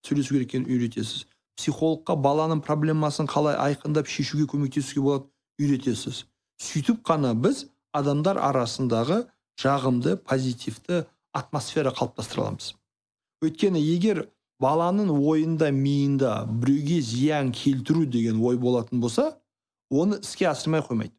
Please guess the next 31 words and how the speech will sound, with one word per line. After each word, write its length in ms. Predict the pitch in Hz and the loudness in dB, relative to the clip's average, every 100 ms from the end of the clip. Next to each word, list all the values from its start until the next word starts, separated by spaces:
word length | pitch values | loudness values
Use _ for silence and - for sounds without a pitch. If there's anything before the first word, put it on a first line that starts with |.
| _ _ _ _ _ _ | _ _ _ _ _ _
Сіз 240 | - 147 123 | -4 -2 0
охрана 400 | 123 - 190 185 | -2 0 0 0
қойыңыз, 640 | 175 170 165 151 - - - | 0 0 0 -2 -6 -10 -8
охрана 360 | - 135 110 | -4 -2 0
жоқ 160 | 110 156 | 0 0
жерден 300 | 165 151 151 | 0 0 0
кіреді, 400 | 151 147 139 135 - _ _ - | 0 0 0 -2 -4 _ _ -8
сіз 240 | - 127 | -4 -4
камера 440 | - 185 180 170 160 | -2 0 2 0 0
қойыңыз, 460 | 170 160 156 147 - | 0 0 0 -2 -4
камера 380 | - 147 120 113 | -2 0 0 -2
көрмейтін 440 | 110 120 170 180 | -2 -2 0 0
жерге 240 | 160 160 156 | 0 2 2
барады, 380 | 151 147 147 139 _ _ _ | 2 0 0 -4 _ _ _
сіз 200 | - 156 | -6 -2
мектепті 400 | 135 139 196 196 | 0 2 -2 0
қауіпсіздірдіңіз, 920 | 185 175 170 - 170 165 160 165 165 151 | 0 0 0 -2 0 0 0 0 0 0
ол 220 | 143 151 | 2 2
мектептің 460 | 139 143 - 151 139 | 0 0 -2 -4 -6
шыға 220 | - 156 151 | -2 0 0
берісінде 380 | 139 - 143 156 | -2 -4 -4 0
барып 240 | 165 160 | -2 -2
сол 140 | 185 165 | -4 0
баланы 300 | 165 165 - | 0 0 -4
ұстап 240 | - 160 | -2 0
алады, 340 | 156 156 156 151 _ _ _ - | 2 2 0 -2 _ _ _ -4
қырып 240 | 156 147 | -2 -2
тастауы 260 | - - 151 | -8 -2 0
мүмкін, 300 | 147 135 143 | 0 -2 -2
атып 220 | 147 143 | -4 -6
тастауы 260 | - - 143 | -8 -2 0